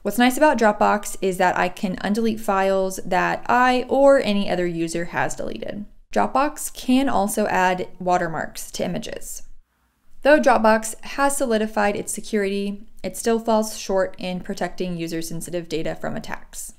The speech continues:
As it is the most popular tool for storage, it's a frequent target for hackers. The two thousand twelve hack is still number thirty-three in the list of the thirty-six biggest data breaches in I T history.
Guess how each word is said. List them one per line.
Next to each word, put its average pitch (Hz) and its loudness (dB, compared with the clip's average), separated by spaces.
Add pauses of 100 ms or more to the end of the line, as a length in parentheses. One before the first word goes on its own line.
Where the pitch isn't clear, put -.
(160)
As 196 0
it 196 -2
is 185 0
the 185 -2
most 180 -6
popular 302 4
tool 262 -4
for 233 -2
storage, 185 2
it's 180 -8
a 180 -6
frequent 220 -4
target 180 -4
for 170 -12
hackers. - -12 (280)
The 202 -2
two 214 -4
thousand 214 2
twelve 277 0
hack 190 -6 (120)
is 196 -4
still 247 0
number 190 0
thirty-three 262 -4
in 185 -6
the 180 -2
list 208 0
of 180 -6
the 165 -8
thirty-six 226 -2
biggest 175 -6
data 175 -2
breaches 165 -6
in - -10
I 156 -6
T 165 -10
history. - -12